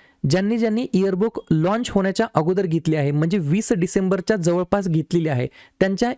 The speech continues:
इयरबुकमध्ये जो काही डेटा प्रोव्हाइड करण्यात आलेला आहे, तो एक जानेवारी दोन हजार चोवीस पासून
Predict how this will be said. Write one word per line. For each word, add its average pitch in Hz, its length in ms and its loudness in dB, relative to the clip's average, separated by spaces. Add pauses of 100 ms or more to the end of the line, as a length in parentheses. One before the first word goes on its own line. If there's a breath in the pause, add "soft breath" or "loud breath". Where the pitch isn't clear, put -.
इयरबुकमध्ये 208 600 0
जो 214 100 0
काही 226 200 0
डेटा 170 260 0
प्रोव्हाइड 180 460 0
करण्यात 180 360 0
आलेला 170 300 2
आहे, 165 160 -2
तो - 560 -4 (360 loud breath)
एक 240 300 0
जानेवारी 196 520 0
दोन 175 200 0
हजार 185 220 0
चोवीस 185 420 -2
पासून 220 300 0